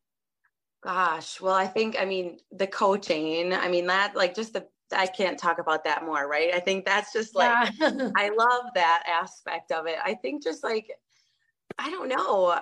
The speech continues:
Speaker 1: what the one thing was. I think it was all just super helpful. And just, I think the biggest thing too, is just the confidence I built. And I think, 'cause I've never really been a super, super confident person, but, like,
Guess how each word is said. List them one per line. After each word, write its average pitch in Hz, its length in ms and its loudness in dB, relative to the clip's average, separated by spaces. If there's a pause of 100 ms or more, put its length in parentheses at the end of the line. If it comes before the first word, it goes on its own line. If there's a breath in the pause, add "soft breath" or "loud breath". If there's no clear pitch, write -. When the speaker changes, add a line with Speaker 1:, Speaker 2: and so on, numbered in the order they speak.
Speaker 1:
what 196 300 -4
the 185 240 2
one 185 380 -4
thing 185 320 0
was. 165 300 -2
I 180 60 0
think 208 180 -10
it 196 60 -6
was 185 140 -4
all 170 280 0
just 185 320 -10
super 175 720 0 (280)
helpful. 185 600 -2
And 175 240 -8
just, 170 340 -6
I 196 80 -8
think 202 240 -8
the 180 80 -2
biggest 185 400 -4
thing 170 180 -4
too, 185 200 -10
is 175 120 -8
just 175 180 -12
the 170 80 -6
confidence 156 640 -4
I 156 160 -12 (140)
built. 139 360 -10 (120)
And 175 160 0
I 165 100 -2
think, 165 300 -6 (420 loud breath)
'cause 220 120 0
I've 214 100 0
never 196 280 2
really 180 300 6
been 175 240 0 (120)
a 139 80 -4
super, 185 500 -4
super 180 320 -4
confident 165 520 -6
person, 175 520 -2
but, 160 160 -2
like, 151 260 -2